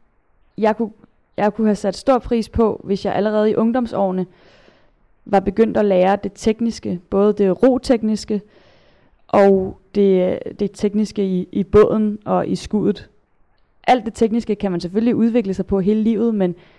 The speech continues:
for det første, så er det jo nemmere at lære tingene rigtigt til at starte med. Jeg tror, vi har jo alle sammen haft en eller anden, øh, motorisk opgave, vi har skulle lære. Og, øh, og det er jo nemt nok at lære at cykle som barn, men det er faktisk relativt meget sværere at lære at cykle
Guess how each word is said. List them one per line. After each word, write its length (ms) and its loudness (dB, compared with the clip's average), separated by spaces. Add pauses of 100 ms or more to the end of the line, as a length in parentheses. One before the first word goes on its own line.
(180)
for 120 -4
det 100 0
første, 240 2
så 100 0
er 20 0
det 80 4
jo 100 6
nemmere 680 2
at 60 4
lære 300 2
tingene 400 -2
rigtigt 300 -2
til 120 -8
at 80 -4
starte 320 -2
med. 220 2 (760)
Jeg 100 -16
tror, 260 2
vi 140 2
har 140 4
jo 60 2
alle 160 4
sammen 300 -2
haft 300 -4
en 80 -2
eller 120 -2
anden, 240 -2
øh, 180 0
motorisk 520 -2
opgave, 440 0
vi 100 2
har 80 4
skulle 220 -2
lære. 280 2 (1080)
Og, 560 4
øh, 280 2
og 200 -4
det 60 2
er 40 6
jo 60 6
nemt 220 2
nok 180 2
at 80 2
lære 260 4
at 60 0
cykle 320 -2
som 200 -2
barn, 400 0 (220)
men 180 -2
det 140 0
er 40 0
faktisk 540 -6
relativt 380 0
meget 240 0
sværere 460 2
at 60 2
lære 260 2
at 60 -2
cykle 460 -2